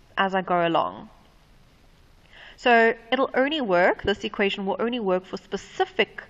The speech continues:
values, for a specific set of values, but it doesn't always work. The ratio doesn't always remain constant, therefore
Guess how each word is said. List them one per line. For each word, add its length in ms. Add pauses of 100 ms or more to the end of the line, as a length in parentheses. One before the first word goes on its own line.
(300)
values, 460
for 140
a 20
specific 500
set 240
of 60
values, 400 (240)
but 100
it 80
doesn't 340
always 300
work. 440 (420)
The 80
ratio 400
doesn't 400
always 180
remain 240
constant, 760 (440)
therefore 800